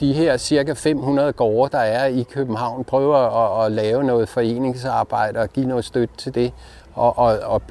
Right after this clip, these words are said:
øh, hjælpe os med at blive dygtige til at drive de her gårde, og hvordan holder vi dem ordentligt og sådan noget. Øh, hvad, altså, jeg har været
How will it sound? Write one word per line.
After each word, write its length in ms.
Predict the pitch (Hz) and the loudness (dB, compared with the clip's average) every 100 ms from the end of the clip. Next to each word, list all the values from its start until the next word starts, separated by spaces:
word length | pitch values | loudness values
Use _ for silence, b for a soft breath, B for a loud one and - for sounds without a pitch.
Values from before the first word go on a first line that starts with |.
| 123 | -6
øh, 300 | 101 113 113 | -4 -2 0
hjælpe 300 | 117 127 151 | 2 2 2
os 180 | 131 - | 0 0
med 120 | 131 | -2
at 80 | 110 | 0
blive 160 | 127 113 143 | -2 0 0
dygtige 360 | 151 - 185 | 0 0 -4
til 160 | - 147 | -2 -4
at 140 | - | -2
drive 320 | 131 135 185 | 2 2 2
de 180 | 196 143 | 0 0
her 160 | 135 131 | 0 -2
gårde, 480 | - 107 113 139 127 | -2 -2 0 0 0
og 60 | |
hvordan 360 | 120 117 135 139 | -2 -4 -2 -2
holder 320 | 131 143 151 | -2 -4 -2
vi 140 | 143 | -2
dem 180 | 127 127 | 0 -2
ordentligt 420 | 104 123 139 127 | -2 -4 -2 -2
og 60 | 104 | -4
sådan 220 | - 131 | -4 -4
noget. 300 | 117 110 127 - B B B _ - | -4 -4 -8 -12 B B B _ -6
Øh, 420 | 117 113 110 101 | -2 0 0 0
hvad, 220 | 117 131 117 117 92 73 | 2 2 2 -4 -8 -8
altså, 240 | 120 110 139 | -8 -4 -2
jeg 80 | 147 | 0
har 140 | 156 | 0
været 300 | 147 135 | 2 0